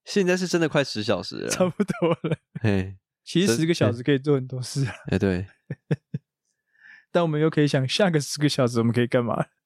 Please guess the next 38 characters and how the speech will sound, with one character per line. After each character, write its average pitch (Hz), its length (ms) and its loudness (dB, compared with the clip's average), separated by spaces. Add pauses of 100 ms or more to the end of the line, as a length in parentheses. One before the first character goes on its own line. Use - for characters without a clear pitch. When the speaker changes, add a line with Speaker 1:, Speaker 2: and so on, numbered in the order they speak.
(360)
Speaker 2:
哇， 135 360 0
被 151 140 2
delay 127 460 2
了 120 80 0
四 127 180 -2
小 127 220 0
时。 - 180 -10 (320)
Speaker 1:
总 113 220 -8
之， 120 240 2
今 127 80 0
天 123 120 2
真 120 140 2
的 113 60 2
是 107 600 2 (540)
感 95 160 0
谢 113 140 0
Nelson 113 300 0
的 85 60 -2
帮 95 160 -2
忙， 85 140 -6 (240)
香 123 200 -2
港 98 180 0
在 107 160 0
地 104 140 0
人。 55 380 -4
Speaker 2:
对， 107 380 -2
感 120 180 0
谢 113 140 4
香 113 160 2
港。 120 140 0
Speaker 1:
给 139 140 0
我 92 40 0
们 90 100 2
很 92 120 -6
大 80 140 0
的 67 60 0
帮 95 200 -4
助。 - 260 -4